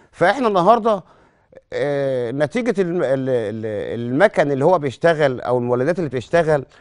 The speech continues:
آه، تلوث، آه، البيئة النهاردة، فإحنا في غنى عنه بوجود إن في طاقة بديلة اسمها الطاقة الشمسية.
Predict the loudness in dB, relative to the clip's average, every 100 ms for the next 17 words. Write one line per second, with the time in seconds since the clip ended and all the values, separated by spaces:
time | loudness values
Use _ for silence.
0 | _ _ _ _ _ _ -4 -2 0 -2
1 | 0 4 6 6 4 -2 -6 -14 -4 -2
2 | 0 -2 -2 0 2 4 4 2 _ _
3 | _ -6 -2 2 4 4 4 4 4 0
4 | 0 0 0 -4 -2 -2 0 0 0 -2
5 | -2 -2 -2 -4 -4 -4 0 0 0 -2
6 | -4 -2 -2 -4 -10 -8 -8 -8 -10 -10
7 | -12 -12 -10 -14